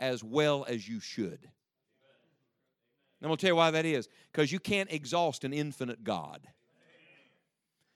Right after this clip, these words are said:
You can't plumb the depths of a God who is everlasting. There's all, matter of fact, I, I believe theologically, I'm, I'm on safe ground here, but I'm gonna tell you what I believe.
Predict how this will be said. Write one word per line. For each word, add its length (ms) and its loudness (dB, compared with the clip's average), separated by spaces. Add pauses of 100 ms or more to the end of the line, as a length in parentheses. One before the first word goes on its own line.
(160)
You 160 6
can't 380 4
plumb 360 8
the 80 6
depths 580 10
of 80 4
a 80 4
God 640 4
who 160 2
is 180 -2
everlasting. 960 -4 (640)
There's 180 10
all, 300 12
matter 240 4
of 80 2
fact, 380 6
I, 160 6
I 120 6
believe 300 4
theologically, 720 4
I'm, 220 0
I'm 180 0
on 140 0
safe 320 2
ground 260 4
here, 100 2 (220)
but 60 4
I'm 40 0
gonna 60 0
tell 120 4
you 60 6
what 80 6
I 140 8
believe. 320 4